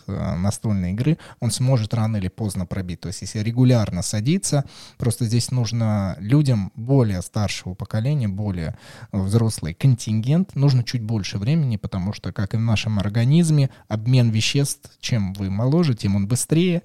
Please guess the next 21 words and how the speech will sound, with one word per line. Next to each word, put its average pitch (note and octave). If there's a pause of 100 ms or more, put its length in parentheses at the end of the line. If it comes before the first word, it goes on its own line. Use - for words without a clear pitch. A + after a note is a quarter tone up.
(500)
а G#2
чем G2+
старше, A#2+
тем G2+
он G#2
становится G2
медленнее. F#2
Так -
и G#2
здесь. -
Чуть -
нужно B2+
больше G#2
времени, G#2+
и G2
я G#2
думаю, G#2
в -
какой-то A2
момент G#2+
мне, G2+